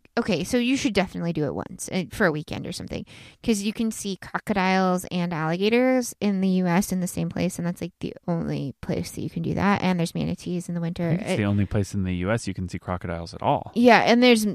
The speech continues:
Speaker 1: manatees in the winter too, which is weird and cool too. And there's also, like, so that, that in and of itself is totally worth it. And I, that's a whole other realm of wildlife I forgot we'd even seen.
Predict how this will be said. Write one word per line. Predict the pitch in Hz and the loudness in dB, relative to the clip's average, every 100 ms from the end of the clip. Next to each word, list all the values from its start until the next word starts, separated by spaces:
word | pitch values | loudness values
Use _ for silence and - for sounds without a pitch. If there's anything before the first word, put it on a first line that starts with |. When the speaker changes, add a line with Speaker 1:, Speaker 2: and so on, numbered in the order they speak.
| - | 2
Speaker 1:
manatees | 214 214 240 - 269 262 | 6 8 8 6 6 8
in | 269 | 10
the | |
winter | 269 269 269 | 10 8 6
too, | - 220 220 | 4 4 6
which | 202 - | 6 4
is | 202 190 - _ _ | 0 -2 -8 _ _
weird | 196 202 185 | 2 4 6
and | 170 180 | 4 0
cool | 190 170 | 2 0
too. | - 247 247 240 | 4 8 8 8
And | - 202 190 190 185 - | 4 2 4 2 -2 -6
there's | 208 214 208 - | 0 0 0 2
also, | 185 185 - - | 2 2 0 -2
like, | 202 - | -2 -2
so | - 247 196 | 4 4 4
that, | 247 220 - 269 | 2 2 2 8
that | 294 | 10
in | 269 220 | 10 8
and | 190 | 4
of | 165 | 2
itself | 160 - 160 | 0 0 0
is | 170 - | 0 0
totally | 170 160 | 2 4
worth | 156 160 | 2 0
it. | 156 | -2
And | 165 - | -2 0
I, | 180 - | 0 0
that's | 175 180 | 0 0
a | 175 | 0
whole | - 175 | 2 4
other | 160 165 151 156 - | 6 4 2 0 -2
realm | 180 156 160 | 0 2 0
of | 151 180 | -2 0
wildlife | 151 151 151 165 | 0 0 -2 -2
I | 151 | -4
forgot | - - 127 113 | -4 -2 -2 0
we'd | 160 | -4
even | 165 156 156 151 - _ _ | -4 -6 -6 -8 -12 _ _
seen. | - 165 165 151 165 | -8 -6 -6 -6 -8